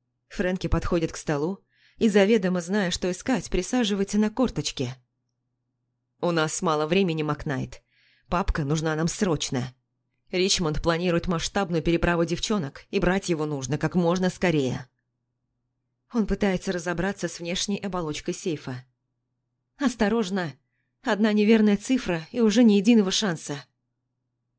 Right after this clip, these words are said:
Я успеваю убрать его руку от кодового замка Лимба в дюйме от необдуманного шага.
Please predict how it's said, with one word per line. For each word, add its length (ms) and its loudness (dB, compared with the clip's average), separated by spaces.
Я 200 0
успеваю 420 -2
убрать 320 2
его 160 0
руку 240 0
от 100 -4
кодового 440 -2
замка 360 -4
Лимба 420 2
в 100 -6
дюйме 400 4
от 220 -4
необдуманного 640 2
шага. 460 -2